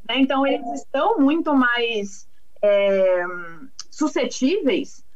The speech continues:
a esse tipo de, de intempérie climática frente aos produtores de soja, ou de milho, de trigo, de arroz, o que for, que são os grandes produtores, né? Então, esses caras, principalmente da-, das micro, ahn,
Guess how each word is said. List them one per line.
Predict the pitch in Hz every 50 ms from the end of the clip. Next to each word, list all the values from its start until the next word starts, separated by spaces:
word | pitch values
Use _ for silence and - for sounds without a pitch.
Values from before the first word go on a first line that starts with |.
| - -
a | - 220 220
esse | 220 233 247 240 285
tipo | 254 - - 254 220 - 262 269
de, | 226 220 247 254 247
de | 220 254 254
intempérie | 247 247 262 254 277 269 269 226 208 196 202 214
climática | 214 269 302 320 285 240 196 214 254 - - - - 392
frente | - - 233 214 214 226 254 254
aos | 294 320 -
produtores | - - 285 285 254 - 240 226 240 247
de | 302
soja, | 320 - - 240 226 233 247 269 269 254 214 202 185 175 - - - - -
ou | - 214 214
de | 214 214 254 233
milho, | 208 202 233 254 247 208
de | 196 - - -
trigo, | - 208 240 254 214 196
de | 196
arroz, | 196 220 196 208 220 226
o | 226
que | 269 277
for, | - - 214 220
que | -
são | - 277 277
os | 302 277
grandes | 240 226 220 226 247
produtores, | - - 254 262 262 - 294 262 180 - - -
né? | - - - - - - - - - - -
Então, | 190 196 202 208 214
esses | 220 285 320 - 453 -
caras, | - 285 302 330 330 320
principalmente | - 269 277 294 - 330 294 262 262 277 294 269 277
da-, | 214 226 226 214 214 202
das | 202 202 208 202 196
micro, | 208 220 226 254 277 262 - 285 208 180 - - - - - - - - - -
ahn, | 202 202 202 202 202 202 196 196 196 190 -